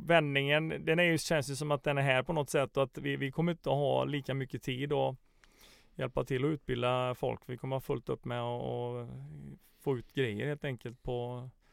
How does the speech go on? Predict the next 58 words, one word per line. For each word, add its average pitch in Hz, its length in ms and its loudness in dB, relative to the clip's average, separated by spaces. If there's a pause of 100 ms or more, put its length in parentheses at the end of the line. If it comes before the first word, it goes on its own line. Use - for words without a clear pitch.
(200)
på 139 100 -2
ställena. 117 460 2
Så 139 100 -2
att, 131 220 -2
eh, 139 80 4
det 139 140 4
behövs 156 360 4
mer 170 300 4
krafter 170 420 -2
där 139 160 4
ute 131 260 -2
som 127 140 -4
hjälper 123 260 -2
till. 143 340 -2 (500)
Och 131 100 0
jag 135 40 4
vet 135 200 2
att 143 120 0
S 151 120 2
K 151 100 -8
V 139 160 0
P - 140 -6
håller 120 160 2
på 123 140 -2
att 123 60 2
jobba 117 260 0
med, 131 400 -2
med, 123 320 -4
eh, 123 500 -2
skolorna, 117 540 -6
men 120 180 -6
jag 127 80 0
har 135 80 2
ju 135 80 0
skällt 131 300 -2
på 131 120 -2
dem 127 140 -2
innan 123 340 -4
här, 120 200 0
att 117 180 -6
det, 123 340 -4 (400)
det - 60 0
har 139 100 4
gått 139 260 2
alldeles 147 480 4
för 175 100 0
långsamt. 113 600 -2
Eh, 123 840 0
men 143 260 2
det 156 60 6
är 160 80 6
ändå 170 300 4
glädjande 165 400 4
att 165 60 8
höra. 139 120 6
Vi 143 80 2
har 165 80 6
många, 160 440 2